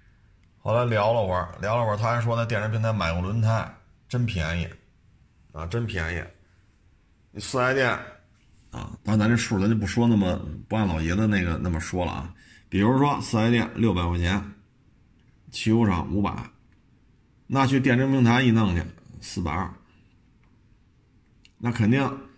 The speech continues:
四 S 店我也不去了，汽修厂我也不去了，我去电商平台订吧。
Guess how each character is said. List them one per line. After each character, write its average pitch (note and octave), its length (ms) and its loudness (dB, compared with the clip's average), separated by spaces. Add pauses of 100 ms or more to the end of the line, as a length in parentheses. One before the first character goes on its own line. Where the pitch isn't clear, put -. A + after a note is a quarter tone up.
(1200)
四 - 160 -4
S B2+ 100 4
店 A#2+ 140 2
我 A#2 80 2
也 A2+ 60 2
不 G#2 80 0
去 A2+ 140 0
了， F2+ 120 -2 (840)
汽 - 120 -2
修 A#2+ 100 4
厂 F#2+ 160 2
我 A2 80 0
也 G2+ 80 0
不 G2 60 -2
去 A2 160 0
了， D2+ 100 -4 (880)
我 F2+ 120 -6
去 G#2+ 80 2
电 A2 160 2
商 A2 80 4
平 A2+ 100 2
台 G#2 140 2
订 G#2 320 -2
吧。 - 80 -14